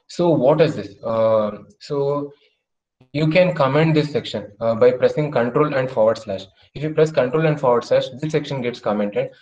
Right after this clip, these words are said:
Once it is commented, even though the code is there, it does not get displayed in the browser.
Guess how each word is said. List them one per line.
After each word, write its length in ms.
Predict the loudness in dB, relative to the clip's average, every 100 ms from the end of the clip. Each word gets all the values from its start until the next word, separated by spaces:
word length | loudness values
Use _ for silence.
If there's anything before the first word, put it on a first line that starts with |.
| _
Once 300 | -2 0 0
it 100 | 0
is 120 | -2 0
commented, 560 | 0 0 -2 -4 -4
even 240 | -2 0 2
though 180 | 2
the 120 | 2 0
code 260 | -2 0
is 160 | 0 2
there, 280 | 2 0 -2 -12 -4
it 80 |
does 200 | 2 2
not 180 | 2 -2
get 160 | -2 -4
displayed 340 | -6 -2 -2
in 80 | 0
the 80 | -4
browser. 380 | -2 -4 -6